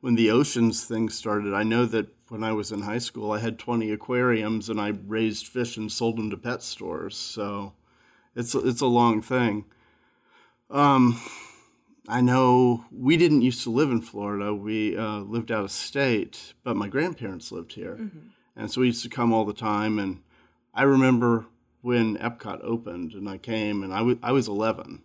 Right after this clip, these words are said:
Speaker 1: when I saw the Living Seas for the first time in, in eighty-two. And that was certainly impactful on me.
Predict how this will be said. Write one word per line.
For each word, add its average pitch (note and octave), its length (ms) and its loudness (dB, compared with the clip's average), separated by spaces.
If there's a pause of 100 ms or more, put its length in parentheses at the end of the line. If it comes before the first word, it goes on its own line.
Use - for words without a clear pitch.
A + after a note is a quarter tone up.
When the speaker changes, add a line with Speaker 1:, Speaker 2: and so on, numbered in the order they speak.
(640)
Speaker 1:
when A2+ 120 -6
I G#2+ 60 -2
saw A2+ 260 0
the G2+ 80 -4
Living G#2 300 -2
Seas A2+ 340 -4
for G#2 140 -16
the F#2 100 -14
first - 400 -12
time - 380 -14 (260)
in, G2+ 320 -14
in G2+ 180 -10
eighty-two. G2+ 580 -6
And F2 180 -10
that A2+ 340 2
was G#2+ 960 -8 (460)
certainly A2+ 580 2
impactful G2+ 640 -6
on F2+ 220 -10
me. - 240 -16